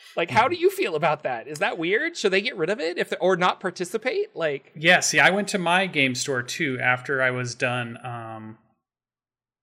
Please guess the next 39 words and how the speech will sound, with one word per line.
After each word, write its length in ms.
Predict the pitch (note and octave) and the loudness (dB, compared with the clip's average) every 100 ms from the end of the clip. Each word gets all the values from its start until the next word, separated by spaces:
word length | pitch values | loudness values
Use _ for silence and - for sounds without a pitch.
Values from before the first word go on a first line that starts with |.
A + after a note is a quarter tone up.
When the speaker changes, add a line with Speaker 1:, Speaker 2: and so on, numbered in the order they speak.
| - | -8
Speaker 2:
on 240 | D3 B2 A#2+ | -4 -4 -4
Saturday, 800 | - D3 D3+ C#3+ A#2 A2+ A#2+ B2+ | -2 2 2 2 -2 -4 -6 -8
and 100 | A#2+ | -8
I 60 | |
was 220 | A#2 A#2+ - | -6 -8 -6
gonna 160 | B2+ | -2
get 160 | C3 C3 | -2 -2
there 100 | B2+ | -4
just 180 | B2 - | -4 -8
before 200 | C3+ B2 | -4 -2
they 80 | |
were 80 | A#2+ | -2
gonna 160 | A#2 G#2+ | -4 -6
close, 400 | - C3 A#2+ A#2+ | -4 -2 -2 -6
and 120 | B2 | -4
they 120 | B2 | 0
had 180 | B2 A#2+ | 2 2
their 120 | A#2 | 0
free 200 | - C#3 B2 | -2 -4 -2
stuff 280 | - B2 | -2 -2
out, 160 | A#2+ A2+ | -2 -2
too. 260 | - C#3 B2+ - - - | -2 -2 -4 -14 -18 -8
And 100 | C3 | 0
when 100 | C3 | 4
I 60 | B2+ | 4
looked 200 | E3 - | 2 -2
at 80 | |
the 120 | B2+ B2+ | 2 2
R 100 | B2 | 2
P 160 | C3 | -6
G 260 | A#2 D3+ F#3+ | -6 -4 -4
section, 920 | - - F3+ F#3 - - G#2+ G#2+ G#2+ _ - | -4 2 4 4 0 -4 -4 -10 -18 _ -6
I 80 | C3+ | -6
think 260 | - F#3 | -6 -4
they 140 | F3+ D3+ | -2 -2
only 220 | D3+ C3+ | -4 -2
had 300 | C#3 B2 A2+ | -2 -2 -4
one 300 | C3+ D3 C#3 | -2 -2 -4
copy 600 | - C3+ C#3+ C3+ A#2 | -4 -2 -2 -4 -12